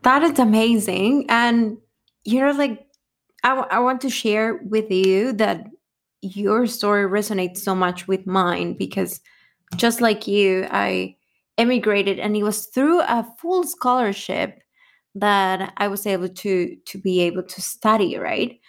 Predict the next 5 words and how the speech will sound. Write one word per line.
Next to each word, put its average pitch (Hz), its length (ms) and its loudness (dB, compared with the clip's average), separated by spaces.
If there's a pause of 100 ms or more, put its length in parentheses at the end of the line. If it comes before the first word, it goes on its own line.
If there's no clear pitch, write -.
(540)
But 262 300 2 (320)
just 370 320 0 (100)
like - 200 -4
you, 226 560 2
uh, 233 180 0